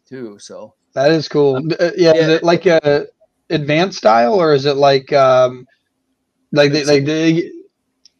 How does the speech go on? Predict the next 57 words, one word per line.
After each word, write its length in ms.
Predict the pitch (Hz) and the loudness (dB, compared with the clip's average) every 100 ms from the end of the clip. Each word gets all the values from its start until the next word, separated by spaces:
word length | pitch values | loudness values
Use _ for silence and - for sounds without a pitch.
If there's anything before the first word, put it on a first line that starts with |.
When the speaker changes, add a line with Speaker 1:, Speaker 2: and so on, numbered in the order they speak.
| _ _ _ _ _ _ _ | _ _ _ _ _ _ _
Speaker 1:
in 100 | 151 | -10
my 160 | 160 202 | -4 -4
case, 280 | 190 160 151 | -4 -6 -6
I'm 160 | 135 | -8
paid 280 | 123 143 139 | -8 -10 -10
for 100 | 123 | -12
the 100 | 117 | -14
script 440 | 107 - 139 135 120 | -14 -10 -8 -8 -12
and 100 | 107 | -16
for 80 | |
the 100 | 113 | -16
content, 600 | 117 120 120 120 110 107 107 | -14 -10 -10 -10 -14 -18 -14
and 120 | 117 | -12
then 100 | 127 | -12
if, 160 | 123 120 | -12 -14
if 340 | 120 120 _ | -16 -18 _
the 80 | 123 | -16
book 260 | 123 143 - | -12 -14 -12
sells 680 | - 135 131 127 120 - - | -8 -6 -6 -8 -14 -16 -14
more 340 | 120 135 135 | -10 -6 -6
than 140 | 120 | -8
a 60 | 113 | -14
certain 380 | - 127 120 113 | -14 -14 -14 -16
amount, 480 | 110 120 113 107 - _ _ _ _ _ _ _ - | -16 -14 -14 -16 -20 _ _ _ _ _ _ _ -16
there's, 220 | 208 - | -14 -10
like, 140 | 123 | -10
a 60 | 120 | -12
percentage 600 | - 107 131 120 110 101 | -16 -14 -10 -10 -14 -18
that 100 | 110 | -20
you 80 | 113 | -16
get 140 | 110 | -14
over 200 | 107 107 | -16 -16
it. 60 | 110 | -18
I 60 | |
guess 200 | 107 107 | -20 -20
it's 140 | - - | -20 -20
ten 200 | 87 98 | -20 -20
percent, 380 | - 92 98 | -20 -20 -20
something 160 | - 104 | -20 -20
like 160 | 104 - | -20 -18
that. 160 | 113 | -12
I, 80 | 170 | -6
I 60 | 196 | -2
don't 120 | 233 | -2
mind 220 | 175 156 135 | -2 -4 -2
talk-, 200 | 147 147 | -4 -2
I'm 80 | 170 | -4
not 180 | 147 | -6
talking 320 | - 131 127 123 | -4 -8 -8 -12
out 120 | 117 | -12
of 60 | |
school. 360 | - - 127 117 | -14 -14 -14 -12
I'm 80 | 120 | -14
sure 160 | 127 | -14
it's 160 | 120 117 | -16 -18
a 40 | |
standard, 440 | 110 120 113 107 | -20 -20 -18 -18